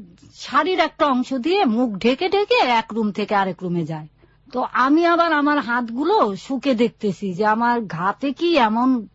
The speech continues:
দুর্গন্ধ, যে ঘা তো আমার দুটো ঘা কাঁচা নিয়ে তারপর বাসায় আসছি, যে এই যে এখানকার একটা,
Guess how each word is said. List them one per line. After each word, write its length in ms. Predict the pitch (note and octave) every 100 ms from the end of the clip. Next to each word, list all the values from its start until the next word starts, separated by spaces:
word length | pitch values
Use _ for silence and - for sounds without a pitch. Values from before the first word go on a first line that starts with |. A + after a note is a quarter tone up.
| -
দুর্গন্ধ, 760 | F#3+ A#3 A3+ A#3+ B3+ C4+ F4+ A3+
যে 200 | G3+ G#3
ঘা 260 | F#3 G3+ -
তো 80 | B3+
আমার 320 | B3 B3 A#3+ G3+ - - _ G3+
দুটো 340 | A#3+ A#3 B3
ঘা 220 | G#3+ G#3 -
কাঁচা 320 | A#3 B3 C4
নিয়ে 240 | B3+ B3+ A#3
তারপর 320 | A3 G#3 A3+
বাসায় 360 | G#3+ G#3+ A3
আসছি, 500 | A3 A3 - C4 E4 F#4+
যে 180 | G#3+ A3
এই 160 | G#3
যে 220 | G3 G3+ G3+
এখানকার 380 | G#3+ G#3+ G#3+
একটা, 440 | G#3 - - A#3